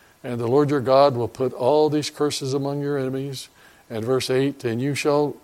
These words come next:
again obey the voice of the Lord your God and do all his commandments which I command you this day. The Lord your God will make you abound in all the work of your hand and the fruit of your body." So he's going back through this again. "So once he gathers you,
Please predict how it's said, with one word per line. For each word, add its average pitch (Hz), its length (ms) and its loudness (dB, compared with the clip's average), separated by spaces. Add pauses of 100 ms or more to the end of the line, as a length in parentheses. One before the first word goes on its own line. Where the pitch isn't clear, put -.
(180)
again 135 460 -2
obey 135 400 2
the 139 140 0
voice 135 400 -2
of 131 100 -2
the 139 100 -4
Lord 135 360 0
your 139 140 -4
God 120 460 -2 (400)
and 110 180 -6
do 135 420 0
all 117 240 2
his 131 140 -4
commandments 123 680 -6
which 120 480 -8 (340)
I 117 120 -8
command 113 340 -4
you 127 140 -4
this 127 200 -4
day. 113 300 -4
The 110 160 -6
Lord 131 260 0
your 143 120 -4
God 127 340 0
will 127 160 0
make 127 340 -6
you 143 160 0
abound 135 680 -2 (380)
in 123 60 -12
all 135 240 4
the 135 80 0
work 147 300 0
of 147 120 0
your 151 120 -2
hand 120 500 -6 (400)
and 123 140 -8
the 123 80 -6
fruit 131 260 -2
of 135 140 -4
your 147 120 -2
body." 120 460 2
So 113 160 -6
he's 98 140 -6
going 120 240 -2
back 131 240 -2
through 135 180 -4
this 131 220 -6
again. 123 420 -8
"So 113 280 -6
once 117 360 -8
he 139 140 -6
gathers 131 400 -2
you, 131 180 -4